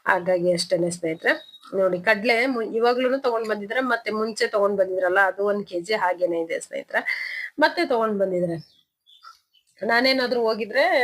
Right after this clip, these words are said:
ಇದೆ ಅಂತ ಗೊತ್ತಾಗ್ತಿತ್ತಲ್ವಾ, ಯಾವ್ದ್ ಬೇಕು ನೋಡ್ಕೊಂಡು ತಗೊಂಡ್ ಬರ್ತಾ ಇದ್ದೆ. ಆದ್ರೂ ಪರವಾಗಿಲ್ಲ, ಇನ್ನೇನ್ ಮಾಡಕ್ಕಾಗಲ್ಲ ಸ್ನೇಹಿತರೆ, ತಗೊಂಡ್ ಬಂದಿದಾರಲ್ಲ. ಹಾಗಾಗಿ ಸ್ವಲ್ಪ ಸಕ್ಕರೆ ಇದೆ, ಸಕ್ಕರೆ ತಗೊಂಡ್ ಬಂದಿಲ್ಲ, ಹೆಚ್ಚಿಗೆ ಉಪಯೋಗಿಸಲ್ಲ ಸ್ನೇಹಿತರೆ. ಹಾಗಾಗಿ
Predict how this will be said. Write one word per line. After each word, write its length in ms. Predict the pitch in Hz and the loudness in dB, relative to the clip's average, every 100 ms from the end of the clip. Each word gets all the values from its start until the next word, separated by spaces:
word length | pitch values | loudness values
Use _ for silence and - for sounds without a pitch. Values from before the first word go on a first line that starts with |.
| 220 240 262 | 4 4 2
ಇದೆ 200 | 226 285 | 4 2
ಅಂತ 200 | 233 220 | 2 -4
ಗೊತ್ತಾಗ್ತಿತ್ತಲ್ವಾ, 800 | 208 202 214 202 _ - 185 226 226 - - - - | -8 -6 -4 -4 _ -6 0 0 0 -6 -12 -12 2
ಯಾವ್ದ್ 260 | 311 311 277 | 4 4 4
ಬೇಕು 220 | 277 285 | 2 2
ನೋಡ್ಕೊಂಡು 480 | 247 233 226 226 208 | -2 -2 -4 -6 -2
ತಗೊಂಡ್ 300 | 196 202 196 | 0 0 -2
ಬರ್ತಾ 300 | 190 175 185 | -4 0 0
ಇದ್ದೆ. 220 | 185 240 269 - | 0 -2 -4 0
ಆದ್ರೂ 260 | 240 202 202 | 0 0 -2
ಪರವಾಗಿಲ್ಲ, 480 | 214 208 214 196 185 | 2 4 4 2 0
ಇನ್ನೇನ್ 400 | 185 190 196 190 | 0 0 -2 -2
ಮಾಡಕ್ಕಾಗಲ್ಲ 600 | 180 175 175 170 170 165 | -4 -4 -4 -4 -4 -8
ಸ್ನೇಹಿತರೆ, 380 | - 175 175 | -10 -12 -8
ತಗೊಂಡ್ 320 | 185 196 202 196 | 0 2 2 0
ಬಂದಿದಾರಲ್ಲ. 540 | 175 170 170 180 180 170 - - - - - | -2 -2 -2 -2 -2 -2 -6 -8 -10 -6 -2
ಹಾಗಾಗಿ 400 | 208 202 202 285 | 2 2 2 0
ಸ್ವಲ್ಪ 340 | 285 254 262 | 0 0 0
ಸಕ್ಕರೆ 420 | 247 226 220 208 202 | 0 -2 0 2 2
ಇದೆ, 160 | 175 | 2
ಸಕ್ಕರೆ 320 | 175 190 - 226 | -2 -4 -2 2
ತಗೊಂಡ್ 280 | 202 196 196 | 2 2 0
ಬಂದಿಲ್ಲ, 240 | 185 175 165 | -2 -2 -2
ಹೆಚ್ಚಿಗೆ 280 | 190 - 233 | -2 -4 -2
ಉಪಯೋಗಿಸಲ್ಲ 760 | 220 - 208 202 - 180 170 170 | -2 0 -2 -2 -2 -2 0 -2
ಸ್ನೇಹಿತರೆ. 440 | - 160 165 254 - - - - - | -4 -8 -4 -4 -6 -16 -20 -6 -2
ಹಾಗಾಗಿ 400 | 240 175 202 | 2 2 2